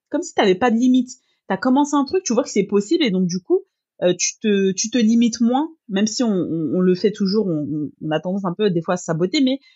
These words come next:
tu te, tu te retiens moins, tu vois. Moi, par exemple, j'ai décidé de garder mes deux activités. Eh ben, voilà, parce que j'ai dit, je suis,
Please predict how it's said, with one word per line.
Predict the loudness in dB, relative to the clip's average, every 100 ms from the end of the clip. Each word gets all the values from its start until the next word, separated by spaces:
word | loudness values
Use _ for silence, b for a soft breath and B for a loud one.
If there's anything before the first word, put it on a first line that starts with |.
| b -8
tu | -6 0
te, | 4 4 4 0
tu | -6 0
te |
retiens | 2 4 4 2 4
moins, | 4 2
tu | -2
vois. | 0 2
Moi, | 2
par | 2
exemple, | 0 0 0 0
j'ai | 0 -2
décidé | -4 -4 -2
de |
garder | 0 0
mes | 0 0
deux | 0 -2
activités. | -4 -8 -6 -4 -6 _ -2
Eh | 2
ben, | 4 4 2 2
voilà, | 2 0
parce | -2 -2
que | 0
j'ai | 0
dit, | 0 0
je | 0
suis, | -2 -6